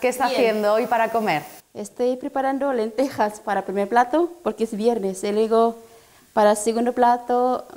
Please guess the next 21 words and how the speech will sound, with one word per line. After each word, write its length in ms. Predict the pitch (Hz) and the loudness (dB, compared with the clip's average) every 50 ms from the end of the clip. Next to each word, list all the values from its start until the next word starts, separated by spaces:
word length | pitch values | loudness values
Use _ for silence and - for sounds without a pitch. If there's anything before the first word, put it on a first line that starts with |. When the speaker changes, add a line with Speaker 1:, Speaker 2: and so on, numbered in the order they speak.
| - | -8
Speaker 2:
merluza 1040 | - 214 202 202 196 196 196 202 214 226 220 - 226 196 185 185 185 190 185 180 185 180 | -6 -4 -2 0 0 0 0 0 -2 -2 -2 0 0 0 0 0 0 0 0 0 2 0
a 40 | 180 | 0
la 120 | 185 180 180 | 0 -2 -2
salsa 340 | - 196 190 190 - 196 | -2 -2 -2 -2 -2 -2
marinera. 520 | 190 190 180 175 180 180 185 180 175 165 165 - - - - - - - | 0 0 0 0 0 0 0 -2 -2 -4 -8 -12 -18 -20 -20 -20 -20 -8
Para 180 | - 214 214 226 | -4 -2 -2 -2
mí 120 | 247 269 | -2 -4
es 120 | 269 269 254 | -4 -6 -6
una 180 | 233 220 190 185 | -6 -6 -6 -6
casa, 480 | 185 208 208 208 - 208 185 185 180 - - | -4 -4 -4 -4 -2 -2 -2 -2 -4 -8 -4
casa 560 | - 196 208 202 - 220 202 196 196 190 - - - - - _ _ _ _ _ _ | -4 -4 -2 -2 -2 -2 0 0 0 -2 -4 -8 -12 -18 -20 _ _ _ _ _ _
familiar, 540 | - 196 196 196 190 196 214 202 180 170 - - - _ _ _ _ _ _ _ _ | -2 0 0 0 0 0 -2 -4 -4 -6 -8 -16 -20 _ _ _ _ _ _ _ _
aunque 360 | - 196 208 202 208 220 208 | -4 -4 -4 -2 -2 -2 -2
es 120 | 208 208 233 | -2 -2 -4
muy 240 | 226 226 233 233 220 | -4 -4 -4 -4 -4
grande, 580 | 220 226 226 240 254 247 233 226 226 233 240 233 | -2 -2 -2 -2 -2 -4 -4 -4 -4 -4 -4 -4
pero 400 | 214 190 185 185 185 185 185 185 | -4 -2 -2 0 -2 -2 -4 -4
como 240 | - 185 190 190 190 | -4 -4 -4 -2 -4
nos 180 | 190 196 190 | -4 -4 -6
sentimos 600 | - - 196 190 190 - 208 208 214 220 214 214 | -6 -6 -6 -6 -6 -6 -6 -4 -4 -6 -6 -6
hermanas, 580 | - 190 190 196 208 214 208 202 208 202 - | -6 -4 -4 -4 -4 -4 -4 -6 -8 -10 -14